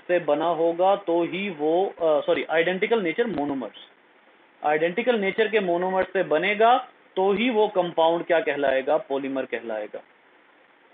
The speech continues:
और जब सारे मोनोमर same हो ना तो उसको पॉलीमर भी कहते हैं और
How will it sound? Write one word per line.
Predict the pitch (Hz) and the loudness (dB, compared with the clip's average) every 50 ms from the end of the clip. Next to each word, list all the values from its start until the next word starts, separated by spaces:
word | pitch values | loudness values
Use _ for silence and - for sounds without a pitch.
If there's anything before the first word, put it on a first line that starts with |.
| _ _ _ _ _ _ _ _ - - - - | _ _ _ _ _ _ _ _ -20 -20 -4 2
और | - 214 240 247 254 - - - _ _ - 185 | 4 6 6 6 4 2 -2 -8 _ _ -18 -2
जब | 156 220 262 254 262 - - - - - - - | 0 2 2 2 0 -4 -14 -20 -20 -20 -14 -2
सारे | - 214 202 220 247 269 285 320 349 359 | 0 2 4 6 6 4 4 4 4 4
मोनोमर | 320 254 226 226 240 269 277 277 302 294 | 4 4 4 4 2 2 2 2 2 2
same | 285 - - 208 214 247 277 269 | 0 0 -2 0 0 2 2 2
हो | 220 185 | 0 0
ना | 214 247 | 0 0
तो | 240 269 233 | 2 2 2
उसको | 226 - - - - - - | 2 0 0 -2 -2 0 0
पॉलीमर | 185 190 220 247 262 285 277 | 0 2 2 2 2 2 2
भी | 254 254 226 - - | 0 0 -2 -2 0
कहते | 233 269 254 247 - 262 | 2 4 2 4 2 0
हैं | 254 254 277 285 | 0 2 0 0
और | - 190 196 196 202 214 233 254 269 | 0 2 4 4 6 6 6 4 2